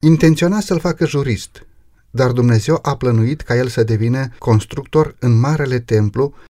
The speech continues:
care se înălța încet peste veacuri. Lipsurile și disciplina severe au fost școala în care înțelepciunea infinită l-a pregătit pe Luther pentru importanta misiune a vieții lui.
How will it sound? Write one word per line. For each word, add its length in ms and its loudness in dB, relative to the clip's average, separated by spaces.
care 220 0
se 180 -2
înălța 680 0
încet 480 -2
peste 440 -4
veacuri. 580 -2
Lipsurile 540 0
și 180 -4
disciplina 640 -2
severe 680 -2
au 120 2
fost 260 0
școala 680 -2
în 120 0
care 240 0
înțelepciunea 640 0
infinită 720 0
l-a 120 4
pregătit 460 -2
pe 100 -2
Luther 400 0
pentru 320 -2
importanta 1120 0
misiune 600 -2
a 140 0
vieții 380 -2
lui. 280 -4